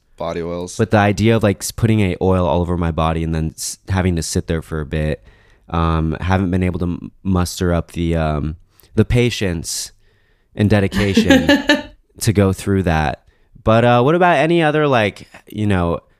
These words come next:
Speaker 2: health routines, especially out there in L A, something that,
Speaker 1: Or are
Speaker 2: like,
Speaker 1: you, are you someone who kind of rejects that?
Speaker 2: rejects,
Speaker 1: That's
Speaker 2: yeah.
Speaker 1: like, that's, we don't talk about that enough. It's like, sometimes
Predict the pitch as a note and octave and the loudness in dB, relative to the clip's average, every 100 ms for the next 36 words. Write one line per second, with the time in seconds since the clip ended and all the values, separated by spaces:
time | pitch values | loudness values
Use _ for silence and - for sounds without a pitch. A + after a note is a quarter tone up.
0 | _ _ _ - F#2+ G#2+ A2+ A#2 - - | _ _ _ -6 0 4 2 0 -8 -10
1 | A2+ A#2 A2+ - B2 A#2 A#2 A#2 A2+ A2+ | 2 2 2 -4 -2 0 0 2 0 0
2 | - - _ _ _ - B2+ G#2+ A2+ G2 | -4 -12 _ _ _ 0 0 2 2 2
3 | G#2 G#2 G2+ F2+ - F#2 F2 F#2+ G2+ G2+ | 2 2 0 0 0 0 2 4 4 2
4 | G2+ A#2 A2+ A#2+ G#2+ F#2 D2 C#3 D#3+ G3+ | 2 0 0 0 2 0 2 4 6 6
5 | G3 E3+ G3+ - F3+ D#3 A#2+ B2 F#2+ F2+ | 6 4 2 2 2 2 2 0 0 -4
6 | G2+ F2+ G2+ G2+ G#2 G2 - - E3 D#3 | -4 -2 0 0 2 0 0 0 2 4
7 | D3+ G#2 B2+ C3+ - - _ _ - E3+ | 4 2 0 -2 -4 -12 _ _ 0 0
8 | - C#3 B2 G2+ F2+ F2 F2+ C2+ G2+ - | 2 2 2 0 -2 -4 -6 -6 -8 -6
9 | G2 F2 - - C3+ C3+ D3 C3+ B2+ G#2+ | -6 -8 -12 -6 -2 -2 -2 0 0 -2